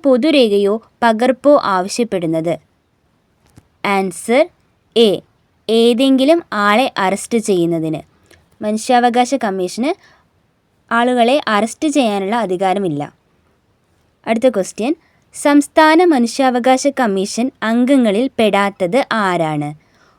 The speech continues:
ഒരു ഹൈക്കോടതി ചീഫ് ജസ്റ്റിസ് ആയിരുന്ന വ്യക്തി, ഒരു ഹൈക്കോടതിയിൽ ഒരു ജഡ്ജി ആയിരുന്നതോ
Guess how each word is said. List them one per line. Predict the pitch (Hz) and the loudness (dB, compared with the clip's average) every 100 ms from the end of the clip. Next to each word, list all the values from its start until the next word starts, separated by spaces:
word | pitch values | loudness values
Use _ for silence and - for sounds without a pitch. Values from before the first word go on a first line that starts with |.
| - 240 | -2 0
ഒരു | 311 339 - | 0 -4 0
ഹൈക്കോടതി | 226 208 - 233 233 254 254 | 0 2 0 0 0 -2 -2
ചീഫ് | 226 202 - | -2 -4 -4
ജസ്റ്റിസ് | 190 - 247 - - 185 | -6 -6 -10 -8 -6 -2
ആയിരുന്ന | 175 175 175 170 | 0 0 -2 -2
വ്യക്തി, | 151 - 214 269 403 _ _ _ - | -4 -6 -4 -4 -6 _ _ _ -4
ഒരു | 294 359 | -2 0
ഹൈക്കോടതിയിൽ | 285 240 226 262 269 254 269 277 - - | 2 0 2 4 4 4 2 0 0 0
ഒരു | 339 254 226 | 2 2 2
ജഡ്ജി | 208 196 285 - 190 | 0 0 -2 0 0
ആയിരുന്നതോ | 180 175 175 165 202 | 0 -2 -2 0 2